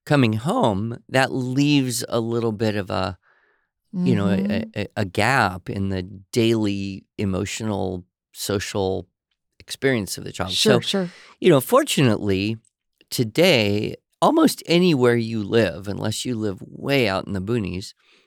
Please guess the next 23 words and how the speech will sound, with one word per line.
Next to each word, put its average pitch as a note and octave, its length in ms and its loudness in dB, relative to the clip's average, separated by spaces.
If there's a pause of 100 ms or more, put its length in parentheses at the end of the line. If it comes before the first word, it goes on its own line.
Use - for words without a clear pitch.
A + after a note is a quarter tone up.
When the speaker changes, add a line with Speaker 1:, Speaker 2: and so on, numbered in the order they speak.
(260)
Speaker 1:
you E3+ 160 6
can C3+ 160 0
find A2 260 0
other G#2 180 -6
homeschoolers G#2 920 -4
Speaker 2:
Yes. E3 380 -6
Speaker 1:
that A#2+ 140 4
have A2+ 340 0
things G#2+ 600 -4
like G2 400 0
communities G2+ 580 -4
and G#2+ 120 -8
co-ops F#2 640 -2
and F#2+ 160 -6
classes. G2 960 -6
And, D#3+ 240 0
Speaker 2:
Mm-hmm. G3 280 -4 (280)
Speaker 1:
and E3 140 4
if F#3 180 2
not, D3+ 380 2 (280)
start - 600 -2
something. - 500 -8
Speaker 2:
Yep, G3+ 240 -4